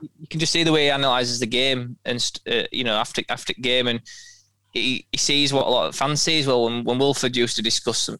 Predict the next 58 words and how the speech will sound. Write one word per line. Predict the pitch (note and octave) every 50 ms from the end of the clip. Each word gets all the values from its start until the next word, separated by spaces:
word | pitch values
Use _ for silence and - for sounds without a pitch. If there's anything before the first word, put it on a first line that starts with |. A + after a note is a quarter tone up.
| _
you | - B2 B2
know, | A#2 A2+ A2+
and | A2 A2 A2+
Rick | A#2+ - -
Stone, | - - C3+ B2+ B2 A#2+ A2+
I | G#2 G2+
used | A#2+ C3 B2+ -
to | - C3
be, | B2 B2 -
I | -
used | B2+ A#2+ -
to | C3
just | B2 -
think, | - A2+ A2
"What | A#2 - -
planet | - - A#2 C3+ C#3+ C3+
are | A2 A#2
they | A2 G#2
on?" | A2+ B2+ C3 B2
<laughs> | A#2
You | B2+ B2
know, | B2+ - - D3+
when | C#3
stuff | C3 - - - - E3+ D#3 - - - C#3+ C#3
they | C#3
used | C3 -
to | -
say | B2+ C3
after | B2+ A#2+ - - -
games. | - A#2 A#2+ B2+ B2 A#2 A2+ -
Whereas | B2 B2 A#2+
Watson, | C3+ C#3+ - - - - A#2 A2 - - - - - - - - _ _ _ _ _ - - - - - _ _
I | C#3+
do | C#3 D#3+ D#3+
believe | C#3 C#3 C#3 C#3 D3 C#3
everything | C#3 C3 B2+ B2 - A#2+
he | A2+ A2
says, | - - A#2+ C3+ C#3 C3 A#2+ -
you | C3 A#2+
know, | A#2 A#2
when | A#2 A#2
he's | A#2 A2+ -
in | - A#2
his | A#2+ -
p-, | - - - - _ _ _ _
post, | - B2 A#2+ A#2+ - - _ _
post-game | - B2 A#2+ - - B2 A#2 A#2
interviews. | A#2 A#2+ A#2 - A#2 A#2 A2+ A2+ A2 G#2+ - - - - - - - - - - - - - - - _
But, | - -
you | B2
know, | C#3 C#3+ C#3+ C#3 - - - - - _ _ _ _ _ _ _ _ _
I | D3
also | D#3+ D#3+ E3+ D#3 - F3 D#3+
feel | - - D#3+ D#3
like | D3+ C#3+ - -
a | D3+
lot | D3 D3 C#3+ - -
of | C3+ B2+